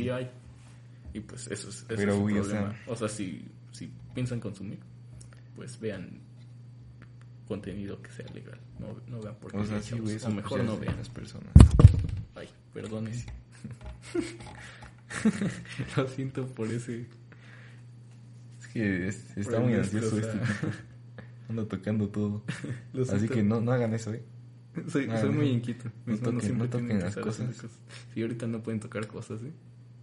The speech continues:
Speaker 1: No pueden.
Speaker 2: No, es porque estamos aquí en la casa y, pues, creemos que no hay nada.
Speaker 1: No hay, no hay covid.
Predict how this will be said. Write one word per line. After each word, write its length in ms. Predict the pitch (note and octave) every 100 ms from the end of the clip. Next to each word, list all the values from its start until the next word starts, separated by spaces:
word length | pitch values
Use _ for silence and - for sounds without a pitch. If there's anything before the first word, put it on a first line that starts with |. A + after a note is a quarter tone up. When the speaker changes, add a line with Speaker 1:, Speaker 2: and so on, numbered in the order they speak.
| - - - - -
Speaker 1:
No 140 | A#2 G#2+
pueden. 300 | - - A#2+ - - - - - - -
Speaker 2:
No, 80 | C3+
es 60 |
porque 160 | - G2
estamos 240 | - A2
aquí 160 | A2 A2
en 60 | G#2
la 80 |
casa 280 | G#2 A2 C3
y, 140 | A2 E2 -
pues, 120 | -
creemos 340 | - G2 G#2+ A2
que 160 | -
no 100 | F#2
hay 180 | G2+ G#2
nada. 260 | G#2 G#2 A2 - - -
Speaker 1:
No 80 | A#2+
hay, 80 | -
no 100 | B2
hay 100 | A#2
covid. 360 | - A#2 A2+